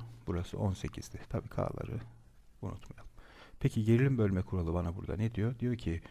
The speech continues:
buranın gerilimi on sekiz bölü toplam direnç yirmi yedi çarpı kolun gerilimi yüz yirmi. Burada arkadaşlar V T V'nin gerilimini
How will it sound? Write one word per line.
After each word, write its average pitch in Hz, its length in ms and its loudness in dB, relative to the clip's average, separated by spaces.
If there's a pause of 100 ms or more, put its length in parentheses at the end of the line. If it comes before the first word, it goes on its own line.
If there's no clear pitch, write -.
(280)
buranın 92 340 6
gerilimi 82 500 0 (520)
on 117 200 4
sekiz - 540 -2 (140)
bölü 95 340 2 (180)
toplam 95 440 0
direnç - 360 -6
yirmi 92 260 4
yedi 92 400 2 (540)
çarpı - 520 0 (720)
kolun 98 340 0
gerilimi 90 480 0
yüz 95 260 2
yirmi. 73 180 -10 (640)
Burada 123 260 4
arkadaşlar - 640 -4
V 110 200 6
T 110 160 2
V'nin 92 260 2
gerilimini - 560 -2